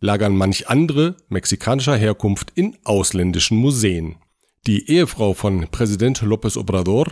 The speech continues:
Beatriz Gutiérrez Müller, war in der vergangenen Woche in Europa unterwegs, um die Rückgabe mehrerer Museumsstücke zu fordern.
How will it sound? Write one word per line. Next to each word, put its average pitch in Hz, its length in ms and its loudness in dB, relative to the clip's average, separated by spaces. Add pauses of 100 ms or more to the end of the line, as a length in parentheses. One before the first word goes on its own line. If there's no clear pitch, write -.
Beatriz 98 540 0
Gutiérrez 95 500 -2
Müller, 123 380 2 (420)
war 123 340 0
in 165 80 0
der 151 80 2
vergangenen 117 600 2
Woche 113 240 -2
in 135 220 0
Europa 147 520 0
unterwegs, 87 800 -2 (280)
um 180 160 4
die 170 60 0
Rückgabe 113 640 0
mehrerer 110 500 0
Museumsstücke 104 1040 0
zu 151 220 -2
fordern. 80 580 -6